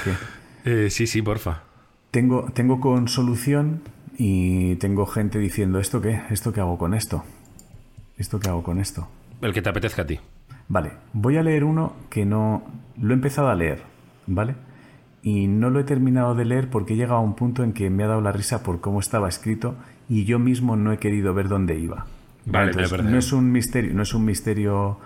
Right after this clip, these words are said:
Speaker 1: al azar, sino que está, está elegido, está elegido, y es que al llegar a un punto me he reído y he tenido que decir, "No, es que prefiero encontrármelo. No sé dónde va,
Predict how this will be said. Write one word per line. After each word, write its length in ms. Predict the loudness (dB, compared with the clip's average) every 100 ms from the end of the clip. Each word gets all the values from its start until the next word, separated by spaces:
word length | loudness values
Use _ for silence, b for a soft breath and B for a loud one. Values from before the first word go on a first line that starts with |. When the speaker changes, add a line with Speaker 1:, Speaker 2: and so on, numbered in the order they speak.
| B B B -4
Speaker 1:
al 160 | -2 0
azar, 420 | 0 -2 -2 -10 -20 -20 B B B
sino 320 | -6 0 0 0
que 100 | -4
está, 320 | -2 -2 -2
está 360 | -6 -2 0 2
elegido, 540 | 0 -2 -2 -2 -4 -10 B B B B B _ -14
está 220 | -8 -4
elegido, 360 | -4 -2 -2 0
y 100 | -2
es 80 |
que 80 | -2
al 80 | 0
llegar 180 | 0 2
a 60 |
un 80 | 0
punto 420 | 0 -2 0 -4 -2
me 220 | -2 0
he 60 | 2
reído 360 | 2 2 2 0
y 100 | -2
he 40 |
tenido 240 | -2 -4
que 80 | -2
decir, 280 | -4 -4 -6
"No, 140 | -4
es 120 | -6 -4
que 120 | -4
prefiero 420 | -4 -4 0 0
encontrármelo. 760 | 0 -2 -2 0 -2 -2 -2
No 120 | -2 0
sé 140 | 0
dónde 260 | 0 0 2
va, 300 | 0 -2